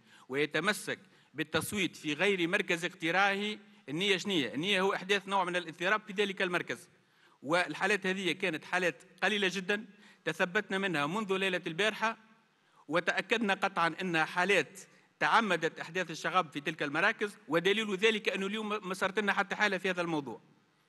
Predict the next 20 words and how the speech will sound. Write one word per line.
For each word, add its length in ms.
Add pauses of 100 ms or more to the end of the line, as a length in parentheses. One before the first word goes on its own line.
(120)
يعني 180
يظل 400 (280)
المساج 420
وصل، 400 (300)
واليوم 520 (920)
في 280
دوائرنا 480
في 80
الخارج 460
ما 140
جاتني 320
حتى 300
ريكلاماسيون 640
من 120
هذا 160
النوع، 320
أنه 140
شخص 320
توجه 460
اليوم 320